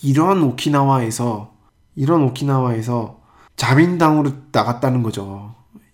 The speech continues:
이게 진짜, 어, 말이 안 되는 거죠. 응? 자민당은 그 A, A급 전범들이 뭉쳐가지고 만든 당이잖아요.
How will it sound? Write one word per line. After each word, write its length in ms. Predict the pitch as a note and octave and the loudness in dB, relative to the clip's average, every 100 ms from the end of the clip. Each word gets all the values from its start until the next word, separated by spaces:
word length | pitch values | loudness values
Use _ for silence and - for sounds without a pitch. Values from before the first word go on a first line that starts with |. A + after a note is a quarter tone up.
| - | -10
이게 480 | C#3+ C#3+ B2+ A2+ B2 | -2 0 0 -4 -8
진짜, 640 | - - A2 G2+ G2 - - _ - | -10 -8 -6 -8 -12 -16 -20 _ -20
어, 340 | A#2 - C3 B2+ | -20 -16 -16 -18
말이 560 | - A2 A#2 A#2+ A2 G#2+ | -14 -6 -4 -2 -4 -8
안 140 | A#2 | -6
되는 220 | B2 C3 A#2 | -2 -2 -4
거죠. 480 | G#2+ G#2 G#2 A2+ - | -6 -8 -10 -14 -14
응? 220 | A#2 B2+ - - | -12 -12 -12 -12
자민당은 920 | - B2+ C#3 C#3 C3+ C3 C3+ C3 A#2 - - - | -4 0 2 2 0 0 -2 -4 -6 -14 -20 -12
그 100 | - | -8
A, 320 | C3 B2+ C#3 - - | -2 0 0 -2 -4
A급 380 | B2+ C3+ D#3 C#3 | -2 0 -2 0
전범들이 920 | B2 A#2+ C3 C3 C3 B2 B2+ B2 G#2 - - - | 0 0 0 0 0 0 0 -2 -6 -12 -14 -2
뭉쳐가지고 580 | C3+ C#3 D#3 C#3 C3+ | 0 0 0 0 0
만든 240 | B2 A#2 B2 | 0 0 -2
당이잖아요. 800 | A#2 A#2+ A#2 A2+ A2+ B2 A#2 A2+ | -2 -4 -4 -4 -4 -4 -6 -8